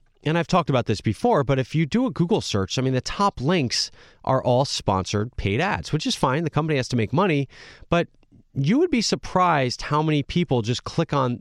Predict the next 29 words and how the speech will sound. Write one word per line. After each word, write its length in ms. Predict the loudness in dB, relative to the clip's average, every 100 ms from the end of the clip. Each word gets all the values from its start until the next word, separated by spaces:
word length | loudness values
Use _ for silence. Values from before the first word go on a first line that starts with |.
| -4
the 100 | -4
first 360 | -2 -2 -2
link 440 | 0 0 0 -6 -16 _ _ _ _
thinking 540 | -4 0 0 0 -4 -8 -10
that's 460 | -2 0 0 -2
the 140 | -2 0
link 400 | 2 0 -4 -2
that 180 | -2 0
is 180 | -2
the 120 | -2 -2
first 380 | -2 -4 -2 -4
result, 420 | -2 0 -2 -4
when 160 | -4 -2
in 220 | 0 -2 -4
actuality, 480 | -4 -2 0 2 2
you 140 | 0
have 80 | 0
to 100 | -2
scroll 340 | -4 -2 0 0
down 300 | 0 0 -2
past 440 | -4 -4 -4 -4
the 100 | -2
sponsored 640 | -2 -2 0 0 -2 -4 -6 -14 _ _
links 340 | 0 0 -2 -4
to 100 | -2
get 240 | 0 0
to 100 | -2
the 160 | 0 0
actual, 560 | -2 -2 -2 0 -2